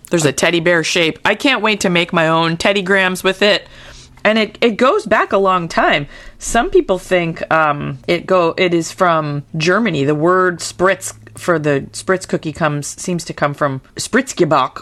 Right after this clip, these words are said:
which is a German word. But other people think that it is from Scandinavia.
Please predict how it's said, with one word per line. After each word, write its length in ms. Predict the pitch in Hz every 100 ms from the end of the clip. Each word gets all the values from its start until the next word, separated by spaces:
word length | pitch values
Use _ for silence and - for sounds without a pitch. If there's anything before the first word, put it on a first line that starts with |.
| -
which 180 | 156 160
is 100 | 147
a 80 |
German 520 | 143 156 185 143 131 - _ _ - -
word. 480 | 139 123 120 170 - -
But 300 | 147 143 175 -
other 240 | 175 349
people 340 | - 165 151 147
think 580 | 160 151 147 143 - - - - -
that 280 | 160 160 160
it 240 | 139 - -
is 260 | - 160 -
from 180 | 151 135
Scandinavia. 840 | - 143 131 123 127 127 107